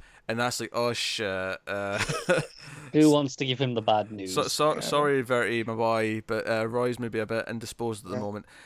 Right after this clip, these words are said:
Speaker 1: Um,
Speaker 2: Yeah.
Speaker 1: but all the, all the stuff with, uh, Green Arrow talking to Black Canary over the comms, and she's writing a song, and,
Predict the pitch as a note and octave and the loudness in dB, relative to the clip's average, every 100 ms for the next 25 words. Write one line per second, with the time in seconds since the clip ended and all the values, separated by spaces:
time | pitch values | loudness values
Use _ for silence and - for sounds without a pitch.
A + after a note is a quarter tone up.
0 | - - A#2+ A#2+ A#2 A2 G2+ - _ _ | -20 -6 -2 -2 -4 -10 -12 -14 _ _
1 | _ _ D#3 F3+ G3+ C4 B3+ B3 B3 - | _ _ 0 4 4 6 6 6 2 2
2 | A3+ - G3 F#3+ E3 D#3+ D#3+ D3+ D#3 - | 0 0 -4 0 0 0 0 2 0 -2
3 | D3+ C#3+ C3+ C#3 - C#3 C3 A#2+ - B2 | -4 -4 0 0 0 -4 -4 -6 -2 0
4 | A#2+ A#2 A#2 C3 A#2+ B2 A#2+ A2 - A2+ | 0 -2 -6 -4 -2 -2 -2 -4 -4 -2
5 | A2 A#2 A#2 A#2 A#2 A2+ G#2+ G#2+ | 0 2 0 0 -2 -4 -6 -8